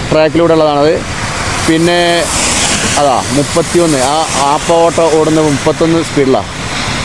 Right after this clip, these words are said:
ഇനി അടുത്തത് അമ്പത് സ്പീഡിൽ ഈ കാറ്, അതായത് ഏതാണ്, സ്വിഫ്റ്റ് കാറ്, അമ്പത് സ്പീഡിൽ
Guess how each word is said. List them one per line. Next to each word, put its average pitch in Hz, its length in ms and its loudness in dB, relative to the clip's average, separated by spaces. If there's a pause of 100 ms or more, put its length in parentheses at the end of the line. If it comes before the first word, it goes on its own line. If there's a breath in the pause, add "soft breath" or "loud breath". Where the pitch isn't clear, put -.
(260)
ഇനി 147 180 2
അടുത്തത് 156 280 2 (200)
അമ്പത് 160 320 2
സ്പീഡിൽ 143 260 0 (340)
ഈ 175 40 6 (880)
കാറ്, 151 280 2 (120)
അതായത് 147 320 2
ഏതാണ്, 160 220 2 (1120)
സ്വിഫ്റ്റ് 175 320 0
കാറ്, 135 240 2 (720)
അമ്പത് 156 380 0
സ്പീഡിൽ 127 280 0